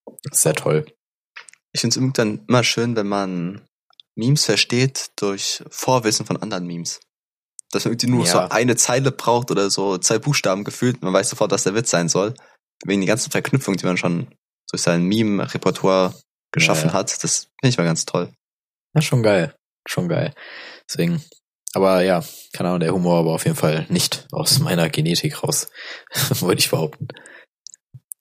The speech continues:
Speaker 1: Ich glaub, bei dir ist es mit anders. Dein Dad ist schon ein kleiner,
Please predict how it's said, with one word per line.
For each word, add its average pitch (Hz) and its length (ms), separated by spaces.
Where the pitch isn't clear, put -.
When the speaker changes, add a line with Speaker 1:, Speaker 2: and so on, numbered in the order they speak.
Speaker 1:
Ich 117 100
glaub, 143 120
bei 113 80
dir 104 80
ist 131 120
es - 100
mit 87 140
anders. 90 280
Dein 80 160
Dad 87 180
ist 90 100
schon 92 180
ein 87 60
kleiner, 85 500